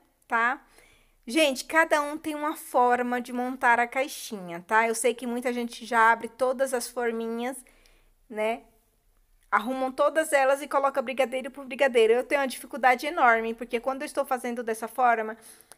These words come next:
apesar de saber que é bem mais rápido, eu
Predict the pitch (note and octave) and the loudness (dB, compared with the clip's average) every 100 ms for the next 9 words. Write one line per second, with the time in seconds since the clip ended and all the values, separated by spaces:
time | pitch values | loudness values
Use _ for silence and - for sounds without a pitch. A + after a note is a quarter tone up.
0 | _ _ _ - A3+ B3+ C#4 C4+ - C4+ | _ _ _ 2 6 4 4 2 2 0
1 | - A3 A#3 G#3+ A3 - A3+ G#3+ C#4 D4 | 0 4 4 4 -2 -4 -4 -2 -2 0
2 | A3+ A3+ C4+ C4 B3+ G#3 - - A#3+ C#4+ | 0 0 0 0 -2 -10 -8 0 0 0